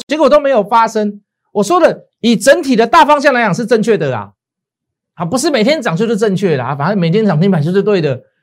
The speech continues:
那最好。我也想啊，不可能嘛，好股票很难这样走。好，它一定是怎么样，走一个小波段休息一下子，走一个小波段休息一下，随时在做修正，随时在做什么，做追踪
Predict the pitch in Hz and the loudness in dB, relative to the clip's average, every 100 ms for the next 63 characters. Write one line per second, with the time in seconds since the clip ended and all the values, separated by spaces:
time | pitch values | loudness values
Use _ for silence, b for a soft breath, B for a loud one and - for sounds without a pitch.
0 | _ _ _ 185 180 202 151 127 123 196 | _ _ _ -6 -2 0 2 0 0 2
1 | 208 208 131 107 110 139 254 196 151 135 | 2 2 -4 -6 -14 -10 0 0 0 -2
2 | 131 113 226 254 156 214 170 143 135 143 | -4 0 0 0 -2 0 0 -2 -4 -6
3 | 175 139 - 101 95 _ _ _ _ - | -6 -8 -8 -12 -12 _ _ _ _ -18
4 | - - 330 320 302 302 320 240 202 269 | -18 2 4 4 2 0 2 2 4 4
5 | 185 151 _ _ _ _ _ 247 269 349 | 2 -4 _ _ _ _ _ 0 2 2
6 | - 226 294 320 302 233 262 262 202 202 | 2 4 4 4 4 4 0 0 -4 0
7 | 233 196 190 240 359 330 233 220 277 254 | 0 0 2 2 2 2 2 4 4 2
8 | 233 240 226 180 143 b b b - 262 | 2 -2 -2 -6 -8 b b b 2 4
9 | 349 302 302 320 330 285 - 285 269 277 | 4 2 4 4 4 2 4 2 4 2
10 | 208 254 320 254 285 277 214 170 208 220 | 4 2 2 2 2 2 0 0 0 0
11 | 214 208 202 165 160 | 0 0 0 -2 -4